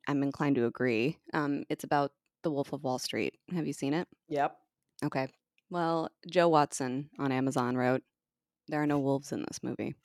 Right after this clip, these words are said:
Speaker 2: <laughs> He makes a really good point, actually, there. There are no wolves in it.
Speaker 1: I mean, and, like, I think it's reasonable to think, 'cause a, a, a wolf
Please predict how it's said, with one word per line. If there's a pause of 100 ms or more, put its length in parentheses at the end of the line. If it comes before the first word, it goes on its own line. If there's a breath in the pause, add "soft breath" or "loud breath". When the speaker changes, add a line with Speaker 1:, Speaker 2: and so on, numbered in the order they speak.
Speaker 2:
<laughs> (1700 loud breath)
He
makes (140)
a
really
good
point,
actually,
there. (1200)
There
are
no
wolves
in
it. (800)
Speaker 1:
I
mean,
and, (1000)
like,
I
think
it's
reasonable
to
think,
'cause
a, (240)
a, (120)
a
wolf